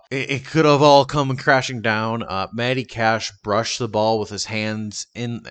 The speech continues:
with his hand in the box off a block from Skorupski in the eighty-seventh minute. Memphis Depay, usually a very clinical finisher. Surely you'd think he can finish this game off for Holland,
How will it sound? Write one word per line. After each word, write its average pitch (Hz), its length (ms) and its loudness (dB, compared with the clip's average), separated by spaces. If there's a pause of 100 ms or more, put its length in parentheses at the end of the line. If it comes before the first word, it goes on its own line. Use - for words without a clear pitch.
with 117 160 -6
his 113 140 -6
hand 107 220 -4
in 95 60 -8
the 98 60 -8
box 90 560 -2 (480)
off 104 200 0
a 98 60 -4
block 92 440 0
from 135 220 -2
Skorupski 113 680 -8
in 92 180 -10
the 87 180 -14
eighty-seventh 101 920 -8
minute. 110 420 -8 (240)
Memphis 117 720 -4
Depay, 98 880 -4
usually 101 640 -8
a 95 120 -8
very 98 320 -4
clinical 92 840 -10 (320)
finisher. 110 800 -4
Surely 117 960 -4
you'd 110 240 -10
think 101 260 -8
he 95 120 -16
can 92 120 -8
finish 92 360 -8
this 92 140 -12
game 90 200 -8
off 87 220 -4
for 87 120 -10
Holland, 82 580 -8